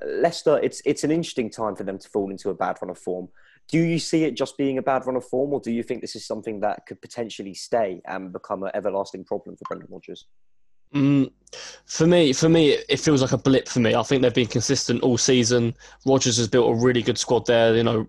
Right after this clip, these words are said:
Speaker 2: quality players that I would say are deserving of Champions League football. Um, and I, I think they've obviously haven't really got under the races yet. Uh, two draws against clubs you'd consider were both in,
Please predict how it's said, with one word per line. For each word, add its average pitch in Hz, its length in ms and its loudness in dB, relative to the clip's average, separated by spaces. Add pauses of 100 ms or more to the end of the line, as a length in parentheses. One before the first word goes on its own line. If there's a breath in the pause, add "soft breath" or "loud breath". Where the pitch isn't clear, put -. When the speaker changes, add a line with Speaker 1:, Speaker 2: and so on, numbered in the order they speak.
Speaker 2:
quality 135 300 0
players 117 500 -2
that 123 140 0
I 127 80 4
would 110 100 2
say 120 200 4
are 123 80 4
deserving 117 420 0
of 104 80 -2
Champions 107 280 -4
League 110 100 -8
football. 127 600 0 (680 soft breath)
Um, 117 380 4
and 123 100 2
I, 123 140 2
I 131 80 6
think 139 320 2 (180)
they've 135 260 4
obviously 120 400 2
haven't 120 320 -2
really 117 200 4
got 113 160 0
under 113 120 0
the 117 80 2
races 117 420 0
yet. 113 240 0 (180)
Uh, 113 420 2
two 123 180 0
draws 110 380 2
against 113 400 -4 (240)
clubs - 300 -2
you'd 117 120 0
consider 117 420 2
were 120 140 2
both 117 300 0
in, 117 120 2